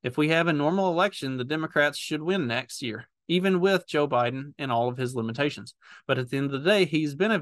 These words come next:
ve-, or he's been a good president, and he's got a strong case for re-election. I take your concern about whether this is going to be a straight-up election seriously, but if Democrats win the election by eight to ten points, none of the chicanery and trickery by the Republicans <laughs> is going to matter. We must win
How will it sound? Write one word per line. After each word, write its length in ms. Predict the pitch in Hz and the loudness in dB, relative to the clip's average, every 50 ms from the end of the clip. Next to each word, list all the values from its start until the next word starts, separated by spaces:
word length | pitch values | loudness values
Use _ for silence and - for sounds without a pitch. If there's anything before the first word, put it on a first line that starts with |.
| 143 | 0
ve-, 300 | - 147 151 - - 165 | -2 -4 -4 -4 -6 -6
or 80 | 143 127 | -4 -2
he's 200 | 123 156 160 - | 0 0 0 0
been 160 | - 214 233 | 0 2 2
a 100 | 220 175 | 2 4
good 240 | 143 143 147 147 - | 4 4 2 4 4
president, 420 | - 190 208 180 - - 113 - _ _ _ _ | 4 4 4 4 2 -4 -14 -14 _ _ _ _
and 160 | - 143 156 170 | -4 -2 0 0
he's 140 | 185 175 | 0 0
got 160 | - 180 180 190 | 0 0 -2 -2
a 40 | |
strong 300 | - - - 139 135 147 | -4 -6 -4 -2 -2 -2
case 240 | 143 - 117 117 123 | -2 -4 -4 -4 -4
for 160 | - - 131 | -4 -6 -6
re-election. 500 | 120 113 110 113 113 143 143 - - - - - - - - - | -4 -4 -2 0 0 0 -2 -4 -8 -20 -20 -20 -20 -20 -10 -6
I 60 | - 123 | -2 2
take 200 | 156 175 180 - | 2 2 2 0
your 120 | 202 170 | -2 -4
concern 400 | - 127 123 - 208 226 214 170 | -4 -2 0 2 2 2 4 4
about 200 | 143 139 127 127 | 4 4 4 4
whether 220 | 127 135 139 139 | 4 4 2 2
this 220 | 131 139 139 123 135 | 0 -2 -4 -4 -6
is 100 | 123 127 | -8 -4
going 160 | 143 135 131 | -4 -2 -2
to 60 | 127 | 0
be 180 | 127 127 123 120 | 0 2 2 2
a 140 | 127 127 - | 0 -2 -8
straight-up 500 | - - - - 135 131 135 131 127 - | -12 -8 -2 2 2 4 4 4 2 2
election 440 | 127 123 131 143 - - - 123 117 | 0 0 0 0 0 -2 -8 -10 -8
seriously, 500 | - - 214 175 120 110 - - - 123 - - - _ _ - | -6 -2 0 0 0 -2 -4 -8 -14 -16 -18 -20 -20 _ _ -2
but 100 | 131 127 | 0 0
if 80 | 127 | 2
Democrats 480 | - 185 202 220 214 - 190 175 175 - | 2 2 0 2 4 4 2 2 2 0
win 140 | 160 160 156 | 0 0 2
the 80 | 151 | 2
election 340 | 143 139 143 143 - - 147 | 2 2 2 0 0 -2 0
by 180 | 131 123 120 123 | 2 2 2 2
eight 200 | 135 139 - _ - | 0 -2 -4 _ -14
to 80 | - 120 | -12 -10
ten 220 | - 131 123 120 | -6 -6 -6 -4
points, 360 | 123 - 175 160 147 - - | -2 0 0 0 0 -2 -2
none 280 | 139 139 151 175 180 180 | 0 4 4 4 4 2
of 140 | 175 156 147 | 0 0 0
the 100 | 156 139 | -2 -4
chicanery 680 | - - - - 160 170 170 156 123 117 123 127 123 - - - - - | -4 -4 -6 -4 -2 -2 0 -2 -2 -4 -4 -6 -10 -14 -20 -20 -12 -6
and 160 | - 123 123 123 | -4 -4 -4 -2
trickery 460 | - - 196 180 - 143 131 131 131 | 0 0 0 2 2 0 0 2 4
by 160 | 135 131 131 | 4 4 4
the 100 | 131 131 | 4 2
Republicans 520 | 127 127 - 160 165 156 - - 135 127 | 0 0 0 0 0 0 -2 -4 -6 -6
<laughs> 60 | - - | -8 -12
is 140 | - - - - - - - _ - - | -14 -16 -16 -16 -18 -20 -20 _ -10 -8
going 160 | 143 135 139 | -6 -4 -4
to 80 | 120 - | -2 0
matter. 320 | 165 151 131 127 123 123 - - - - - _ _ | 0 0 0 -2 -4 -4 -8 -16 -20 -20 -20 _ _
We 120 | - 139 131 | -2 -2 0
must 320 | 131 131 147 139 - - | 2 0 0 -2 -2 -4
win 180 | 156 151 139 | -2 -2 -4